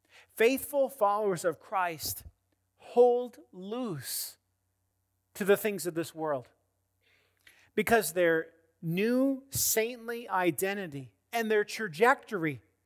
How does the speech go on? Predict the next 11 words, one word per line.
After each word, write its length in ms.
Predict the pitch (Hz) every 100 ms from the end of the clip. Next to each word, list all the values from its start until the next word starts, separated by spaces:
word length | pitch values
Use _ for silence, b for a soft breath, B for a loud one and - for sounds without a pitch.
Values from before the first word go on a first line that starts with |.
| _ _ _ -
has 200 | 202 -
something 440 | - 247 233 202
so 260 | - 269 254
much 320 | 240 240 -
lasting 640 | 202 190 180 - 170 139 _ _ _ _ _ -
and 120 | 214
something 520 | - 247 - 208 185 240
so 280 | - 247 240
much 520 | 226 202 - - - _ _ -
more 540 | 170 185 170 139 120 _ -
fulfilling. 540 | 165 - 175 151